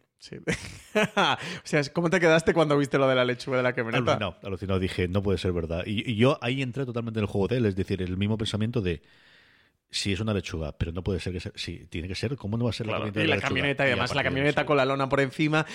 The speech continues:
Speaker 1: Claro, eh, lo que pasa es que luego tiene un doble giro de que resulta que todo esto es una treta, es un, un, una artimaña, un plan que, que le trazan para él captarlo, para que le capte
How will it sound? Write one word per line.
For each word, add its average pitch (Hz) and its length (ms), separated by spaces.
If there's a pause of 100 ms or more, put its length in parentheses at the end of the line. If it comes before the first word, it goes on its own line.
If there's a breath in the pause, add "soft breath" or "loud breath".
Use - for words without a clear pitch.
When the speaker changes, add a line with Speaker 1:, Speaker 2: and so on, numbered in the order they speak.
(160 loud breath)
Speaker 1:
Claro, 160 340
eh, 147 140
lo 135 100
que 135 100
pasa 143 160
es 147 80
que 185 100
luego 165 200
tiene 170 160
un 165 100
doble 165 240
giro 190 420
de 147 100
que 135 80
resulta 139 320
que 139 80
todo 135 160
esto 143 160
es - 180
una 147 300
treta, 151 320
es 143 160
un, - 80 (800 loud breath)
un, 139 400
una 143 120
artimaña, 143 440
un 143 100
plan 147 320
que, 147 400
que 151 80
le 143 140
trazan 156 480
para 120 240
él 127 120
captarlo, 143 520
para 123 200
que 131 60
le 123 100
capte 143 460